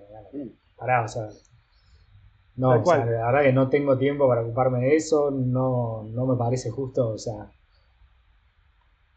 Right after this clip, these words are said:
Speaker 1: no, hay cosas como que hay, creo que hay un límite también. Sobre todo cuando te lo, ya te lo están pidiendo como, "Bueno, dale, hacémelo", y pretenden que te, que se lo hagas gratis, ¿no? Total, para vos son diez minutos, como le pasa a cualquier dise-, diseñador.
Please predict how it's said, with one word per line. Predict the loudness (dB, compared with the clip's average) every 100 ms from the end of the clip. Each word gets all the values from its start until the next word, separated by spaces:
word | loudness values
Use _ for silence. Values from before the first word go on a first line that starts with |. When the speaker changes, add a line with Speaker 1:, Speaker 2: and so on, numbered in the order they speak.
| _ -10
Speaker 1:
no, | -6 -6 -8 -6
hay | -2
cosas | 0 0 0
como | 0 -4
que | 0
hay, | 0 0 0
creo | 6 6
que | 6
hay | 4
un | 4
límite | 2 2 0
también. | -4 -4 -4 -6 -10 _ _
Sobre | 2 4
todo | 8 8
cuando | 8 2 2 0
te | 0
lo, | 2 2 0 -2 -8
ya | -2 0
te | 2
lo | 0
están | 0 -2 0
pidiendo | 0 2 2 2
como, | 0 -4 -2
"Bueno, | 0 2
dale, | 2 2 -2
hacémelo", | -2 -2 0 4 4 4 -2 -20 _ _ -8
y | -4 -2 0
pretenden | 0 2 2 2 0
que | 0
te, | 0 -2
que | -4 -6
se | -4 -2
lo |
hagas | -2 2
gratis, | 2 2 0
¿no? | -2 -2
Total, | -2 -2
para | 0 2
vos | 4 2
son | 0
diez | 0 0
minutos, | 2 0 0 -4
como | -4
le | -2
pasa | -2 -2
a | -4
cualquier | -6 -2 -2 -2
dise-, | -6 -10
diseñador. | -8 -6 -4 -2 0 2 4 2 -4